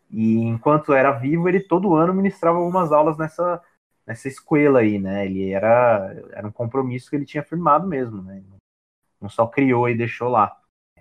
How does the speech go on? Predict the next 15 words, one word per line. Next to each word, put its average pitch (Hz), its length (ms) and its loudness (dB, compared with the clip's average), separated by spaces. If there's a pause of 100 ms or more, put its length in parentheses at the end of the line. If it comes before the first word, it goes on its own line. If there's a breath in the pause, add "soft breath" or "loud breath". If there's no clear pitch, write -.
(120)
Politicamente, 175 760 0
então, 156 220 0
ele 175 80 2
é 190 40 4
o 190 80 2
contrário 185 640 0
do 151 100 -2
Mário 127 320 2
Vargas 117 400 0
Llosa, 139 380 -2
que - 80 -14
a 104 40 -8
gente 104 200 -12
citou 110 380 -6
no, 101 360 -6